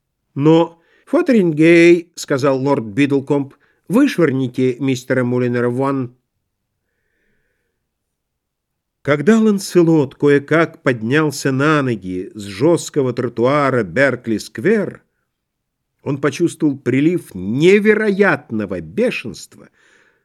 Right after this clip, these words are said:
который на мгновение лишил его дара речи. Он стоял, бросая яростные взгляды на дом,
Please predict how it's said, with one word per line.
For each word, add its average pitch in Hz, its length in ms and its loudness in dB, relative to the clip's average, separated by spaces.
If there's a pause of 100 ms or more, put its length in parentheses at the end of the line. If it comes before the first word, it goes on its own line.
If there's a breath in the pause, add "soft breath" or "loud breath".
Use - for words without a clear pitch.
(140)
который 151 320 2
на 151 120 0
мгновение 147 640 2
лишил 139 380 0
его 131 220 0
дара 127 320 -2
речи. 110 440 -6
Он 107 140 -8
стоял, 131 480 -2
бросая 127 500 -4
яростные 123 560 -2
взгляды 110 480 -4
на 123 120 -2
дом, 156 340 0